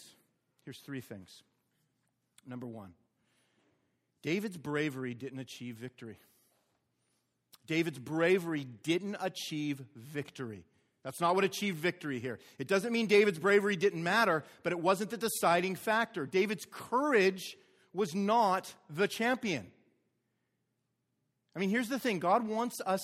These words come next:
to be brave, but if we try to run off bravery alone, where does that leave us when we have a shortage of it? And we can all have moments where we can pump ourselves up,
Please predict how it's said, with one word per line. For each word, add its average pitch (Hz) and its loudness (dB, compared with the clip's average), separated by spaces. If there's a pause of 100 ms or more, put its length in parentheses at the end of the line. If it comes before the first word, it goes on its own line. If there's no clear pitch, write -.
to 190 -6
be 175 -6
brave, 160 0 (520)
but 160 -4
if 147 -6
we 226 -4
try 220 -2
to 240 2
run 196 0
off 196 -2
bravery 170 -2
alone, 143 -4
where 165 -2
does 220 -8
that 208 -8
leave 165 -4
us 123 -6 (560)
when 160 -10
we 175 -6
have 170 -10
a 214 -8
shortage 247 -10
of 170 -4
it? 117 -14 (2250)
And 208 -4
we 262 0
can 277 0
all 285 4
have 262 4
moments 240 4
where 226 -4
we 233 -4
can 254 0
pump 226 -2
ourselves 226 0
up, 208 2